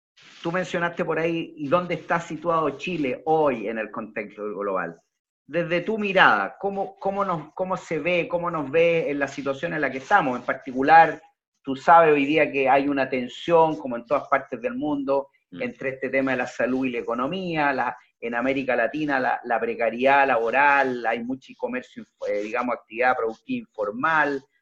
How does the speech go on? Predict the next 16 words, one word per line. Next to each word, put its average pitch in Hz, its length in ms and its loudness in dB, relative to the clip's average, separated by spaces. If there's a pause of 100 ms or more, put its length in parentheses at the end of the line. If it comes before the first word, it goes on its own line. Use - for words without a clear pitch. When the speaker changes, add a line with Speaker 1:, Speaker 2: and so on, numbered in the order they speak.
(200)
Speaker 1:
hay 127 200 -2
una 120 160 -4
necesidad 113 500 -6
diaria 117 340 -2
de 110 60 0
salir 107 460 -8
a 98 40 -4
la 98 140 -4
calle, 135 760 2 (260)
pero 123 180 0
por 131 120 2
otro 135 160 0
lado 143 200 6
también 139 340 -2
uno 135 220 0
ve 135 600 2